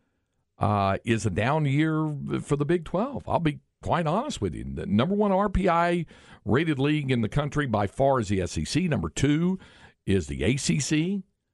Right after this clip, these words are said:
uh, by, by a wide margin. Number three is the Pac-twelve.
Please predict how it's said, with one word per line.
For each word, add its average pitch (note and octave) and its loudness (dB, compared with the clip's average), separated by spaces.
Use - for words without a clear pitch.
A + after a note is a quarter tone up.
uh, F2+ 0
by, G2 0
by D#2 -4
a - -6
wide G#2 0
margin. F3+ 2
Number A2+ 0
three C#3 0
is C3+ -2
the - -4
Pac-twelve. E3+ 0